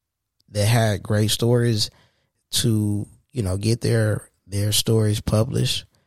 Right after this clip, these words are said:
If you know anybody who has a great story in Ashburn, Virginia, in Frankenmuth, in Detroit, go on Chaz Douglas dot com, and I love to write, or I love to,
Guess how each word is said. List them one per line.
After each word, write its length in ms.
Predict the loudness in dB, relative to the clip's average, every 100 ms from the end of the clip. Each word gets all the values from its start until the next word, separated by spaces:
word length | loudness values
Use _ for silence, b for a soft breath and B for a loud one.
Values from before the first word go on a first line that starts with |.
| _ _ _ _
If 140 | _
you 80 | -2
know 160 | 2 2
anybody 560 | 4 2 2 2 2
who 240 | 2 0 -2
has 340 | -2 0 0
a 80 | 0
great 280 | -2 -4 -4
story 520 | -6 -8 -10 -12 -16 -20 _ _ _ _ _ _ _ _
in 240 | -10 -4 -2
Ashburn, 800 | 0 0 0 -2 -4 -2 -2 -4
Virginia, 600 | -4 -2 -2 -2 -2 -4
in 180 | -2 -2
Frankenmuth, 1160 | -2 -2 -2 -4 -8 -10 -12 -12 -14 -16 -12
in 140 | -8 -4
Detroit, 680 | -2 -2 -2 -2 -2 -6 -14 _ _ _ _ _ _ _ _ _ _ _ -6
go 160 | -2
on 220 | 0 0 2
Chaz 360 | 4 6 4
Douglas 400 | 4 4 4 2
dot 240 | 2 2 0
com, 520 | 0 0 0 -4 -8 -14 -20 _ _ _ -12
and 480 | -8 -6 -6 -8 -12 -16 _ _ _ _ _
I 160 | -6 -2
love 260 | 0 0 2
to 140 | 0
write, 400 | 2 2 0 -4 _ _ _ -10
or 80 | -6
I 140 | -4
love 300 | 0 2 0
to, 300 | 0 -2 -2